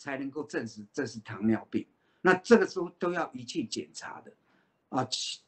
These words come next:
中医是没有这个检查的，它是以望闻问切，以体质为主，那这两个诊断就完全不一样，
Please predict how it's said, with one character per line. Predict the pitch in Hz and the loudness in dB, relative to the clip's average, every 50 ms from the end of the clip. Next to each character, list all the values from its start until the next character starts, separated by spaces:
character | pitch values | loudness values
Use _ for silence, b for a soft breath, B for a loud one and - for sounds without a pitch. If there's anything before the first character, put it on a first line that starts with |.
| _ _ | _ _
中 | _ - 277 269 277 285 | _ 8 10 12 12 12
医 | 285 277 262 | 12 10 6
是 | 226 - - 254 | 0 -4 -2 0
没 | 185 151 160 190 202 | 2 4 4 2 2
有 | 170 127 110 101 95 92 92 95 - _ _ _ _ _ _ _ _ _ _ _ | 0 -2 -4 -6 -8 -12 -14 -16 -18 _ _ _ _ _ _ _ _ _ _ _
这 | _ - 175 151 | _ -2 -2 0
个 | 139 127 127 120 - _ _ _ | 0 0 -2 -2 -4 _ _ _
检 | - - 98 - - | -10 -8 -8 -8 -10
查 | - - - - - - | -12 -12 -12 -12 -12 -14
的， | - - - _ _ _ _ _ _ _ _ | -16 -20 -20 _ _ _ _ _ _ _ _
它 | - 170 190 | 2 4 4
是 | 190 - 226 180 | 6 6 4 2
以 | 131 123 135 | 2 0 -2
望 | - 165 160 139 123 | 0 2 2 4 4
闻 | 117 113 120 | 2 0 0
问 | 131 139 123 110 107 | 0 0 0 0 0
切， | - - - 113 104 107 - _ _ _ _ _ _ _ _ | -2 -4 -6 -4 -4 -4 -6 _ _ _ _ _ _ _ _
以 | - 123 117 | -4 -4 -4
体 | 113 - - 117 107 | -4 -6 -4 -4 -4
质 | 101 - - 117 | -4 -2 0 0
为 | 120 123 107 104 113 110 | 2 4 6 6 4 4
主， | - - - - _ _ _ _ _ _ _ _ _ | 2 -6 -20 -20 _ _ _ _ _ _ _ _ _
那 | - 202 220 | 6 8 8
这 | 220 - - - | 8 10 8 6
两 | 226 202 180 120 107 107 107 | 8 6 2 -2 -2 -6 -6
个 | - 131 127 123 117 110 - _ _ _ _ | -4 -2 -2 -2 -2 -4 -6 _ _ _ _
诊 | - - 117 104 110 | -10 -8 -6 -4 -2
断 | - 170 151 135 | -2 -2 -2 0
就 | - 160 - | -2 -4 -2
完 | - 120 262 302 | -2 -2 -4 -2
全 | - 143 123 120 | -2 -4 -6 -6
不 | - 135 117 110 113 | -4 -4 -2 0 0
一 | 117 | 0
样， | 120 110 - | -2 -4 -6